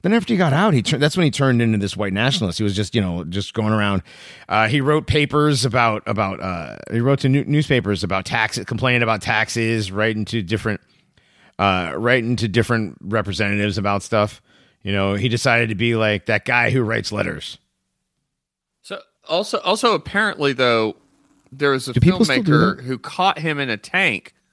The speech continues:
Speaker 2: a year and a half after, uh, the official
Speaker 1: Well, yeah.
Speaker 2: narrative says that he was out of the,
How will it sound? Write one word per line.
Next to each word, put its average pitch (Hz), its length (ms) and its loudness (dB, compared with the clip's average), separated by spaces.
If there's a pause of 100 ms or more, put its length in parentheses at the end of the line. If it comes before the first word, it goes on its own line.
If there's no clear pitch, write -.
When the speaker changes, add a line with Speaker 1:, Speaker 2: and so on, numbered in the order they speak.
(300)
Speaker 2:
a 127 80 4
year 143 280 -2
and 156 80 -2
a 143 60 -2
half 143 420 -2
after, 135 440 -4 (180)
uh, 120 100 -2
the 113 140 -4
official 175 220 2
Speaker 1:
Well, 196 40 4
yeah. 214 220 4
Speaker 2:
narrative 120 320 -4
says 110 300 -8
that 110 160 -8
he 117 180 -8
was 104 340 -8
out 123 220 0
of 110 140 -6
the, 104 240 -6